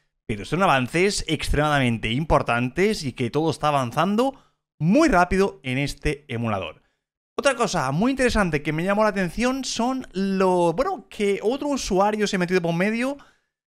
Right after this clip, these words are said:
y dijeron, bueno, ¿por qué no añadimos una pestaña de cheats y una pestaña de patches donde todo transcurra de forma automática? Pues esto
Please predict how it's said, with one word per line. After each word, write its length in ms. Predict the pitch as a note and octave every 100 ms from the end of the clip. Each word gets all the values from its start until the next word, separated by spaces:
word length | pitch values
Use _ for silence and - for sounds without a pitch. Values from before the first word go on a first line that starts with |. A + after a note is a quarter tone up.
| _ _ _
y 120 | G3
dijeron, 460 | G3 E3 D#3+ C#3+ C3+
bueno, 360 | D3 G2 - _
¿por 200 | C#3+ D3+
qué 100 | A3+
no 60 |
añadimos 760 | A3+ G3 F3 C#3 B2+ A#2 - -
una 200 | G3 G3
pestaña 560 | F#3+ D3+ C#3 A#2+ A2+ G#2
de 260 | A2+ B2+
cheats 480 | - A#3+ B3+ B3+ -
y 60 | C#3
una 160 | F#3 F3+
pestaña 400 | E3+ D#3+ C3 A#2+
de 120 | A#2
patches 520 | - G#3+ G#3+ A#3 G#3+
donde 280 | F3+ C#3+ C3+
todo 300 | G3+ G#3 G#3
transcurra 600 | F#3+ F3 - G#3+ G#3 A3
de 160 | F3+
forma 400 | D3+ F3 E3+ E3+
automática? 720 | E3+ D#3+ C#3+ A#2+ G2+ G2+ G2 -
Pues 200 | C#3 G#3+
esto 440 | B3 - D#4 -